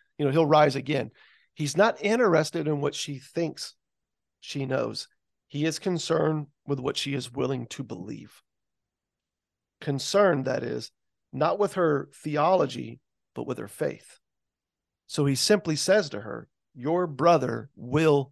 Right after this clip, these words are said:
rise again," right? Chapter eleven, verse twenty-three. In all, you know, in all li-, in all likelihood, he goes on and says this, "Mary, Martha, and Lazarus were,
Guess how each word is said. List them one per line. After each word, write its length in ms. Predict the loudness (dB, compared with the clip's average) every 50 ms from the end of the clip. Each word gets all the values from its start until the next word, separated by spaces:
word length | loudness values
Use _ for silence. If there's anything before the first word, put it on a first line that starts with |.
| _ -8
rise 540 | -4 -2 0 0 0 -2 -4 -6 -12 -16 _ _ _ _ _
again," 380 | -10 -6 -2 -2 -2 -2 -2 -8 -16 _ _ _
right? 220 | -6 -6 -6 -6 -8 _ _ _ _ _ _ _ _ _ _ _ _ _ _
Chapter 380 | -6 -4 -4 -2 -2 -4 -4 -4 -8 _ _ _ _ -8
eleven, 240 | -8 -6 -6 -8 -10
verse 240 | -10 -10 -10 -12
twenty-three. 520 | -12 -10 -10 -10 -10 -6 -4 -4 -4 -4 -6 -10 _ _ _ _ _ _ _ _ _ _ _ _ _ _ _ _ _ _ _ _ _ _ _ _ _ _ -4
In 180 | -2 2 4
all, 380 | 6 8 8 6 6 4 0 -8 -6
you 60 | 0
know, 220 | 2 2 2 2 2
in 100 | 2 2
all 140 | 2 2 2
li-, 160 | 2 0 0 0
in 60 | 0 0
all 120 | 2 2
likelihood, 520 | 2 0 0 -2 -6 -6 -6 -6 -8 -8 -12 _ _ _ _ _ _ _ _ _ _ _ _ _
he 80 | 0
goes 160 | 2 4 6
on 140 | 6 6 6
and 80 | 4 4
says 220 | 4 2 2 4
this, 200 | 2 0 0 0
"Mary, 320 | 0 2 4 6 6 4 4
Martha, 420 | 6 6 6 6 6 4 0 0
and 120 | 0 2
Lazarus 500 | 2 2 2 2 2 0 -4 -6 -8 -8 -8
were, 200 | -8 -8 -8